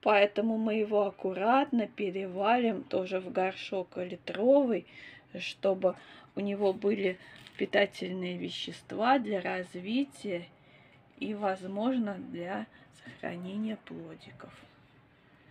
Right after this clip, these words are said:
Так. И вот последний, посмотрите, это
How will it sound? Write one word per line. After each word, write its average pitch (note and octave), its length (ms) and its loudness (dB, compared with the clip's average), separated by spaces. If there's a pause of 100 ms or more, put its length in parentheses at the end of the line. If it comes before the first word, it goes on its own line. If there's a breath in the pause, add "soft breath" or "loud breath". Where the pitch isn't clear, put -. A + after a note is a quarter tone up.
(520 soft breath)
Так. - 640 -10 (520 loud breath)
И E4+ 100 6
вот A#3 220 0
последний, D4 760 4
посмотрите, A3+ 1080 -2 (680 loud breath)
это G3+ 460 4